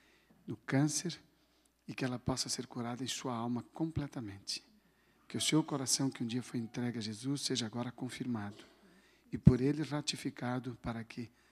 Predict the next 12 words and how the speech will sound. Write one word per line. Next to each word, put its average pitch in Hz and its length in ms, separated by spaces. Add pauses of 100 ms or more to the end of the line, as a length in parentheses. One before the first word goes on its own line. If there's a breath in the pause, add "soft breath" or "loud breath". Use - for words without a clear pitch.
(200 soft breath)
em 110 80
todo 139 240
o 156 40
tempo 113 380
da 117 80
vida 123 240
dela, 117 320
na 117 160
dor 143 400 (400 soft breath)
ou 139 80
na 135 140
alegria, 117 500